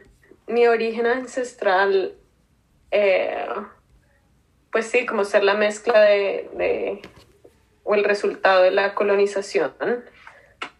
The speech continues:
Em, y sí, y es interesante vivir en un país donde, donde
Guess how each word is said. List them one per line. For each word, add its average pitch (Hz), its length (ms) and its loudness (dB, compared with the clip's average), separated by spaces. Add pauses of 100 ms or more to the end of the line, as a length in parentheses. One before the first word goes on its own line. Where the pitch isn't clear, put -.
(140)
Em, 160 800 -2 (1160)
y 185 1080 -2 (2250)
sí, 269 320 0
y 220 60 2
es 214 120 0
interesante 233 600 0
vivir 214 340 2
en 202 120 4
un 208 320 0
país 220 560 -2
donde, 208 720 2
donde 190 720 0